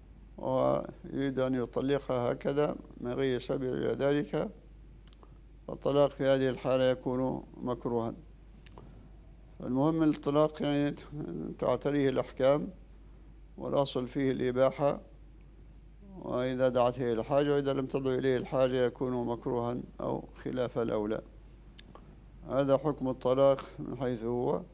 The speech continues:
ثم بعد ذلك قد يكون سنياً وقد يكون بدعيا، ويأتي يتكلم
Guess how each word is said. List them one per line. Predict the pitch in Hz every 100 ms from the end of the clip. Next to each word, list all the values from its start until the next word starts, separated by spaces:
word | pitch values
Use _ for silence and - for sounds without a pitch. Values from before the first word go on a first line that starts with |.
| - - - - -
ثم | 156 139
بعد | 139 135
ذلك | 143 143 143 135
قد | - 139
يكون | 135 131 139 123
سنياً | - 117 127 147 143
وقد | 131 - 127
يكون | 120 127 120
بدعيا، | 113 113 151 151
ويأتي | 160 156 139 -
يتكلم | 135 131 - 135 131 135